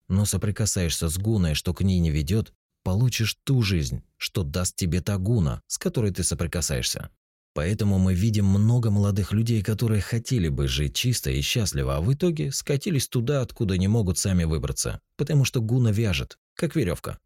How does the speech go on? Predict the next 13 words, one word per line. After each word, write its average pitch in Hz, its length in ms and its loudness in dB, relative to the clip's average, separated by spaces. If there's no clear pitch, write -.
Это 73 240 -2
может 87 300 2
быть 85 240 0
немного 95 340 2
трудно 151 400 0
для 76 160 0
понимания, 82 600 2
когда 80 320 -2
соприкасаешься 80 760 -2
с - 60 -2
такими 85 320 0
знаниями 85 480 2
впервые. 82 580 -2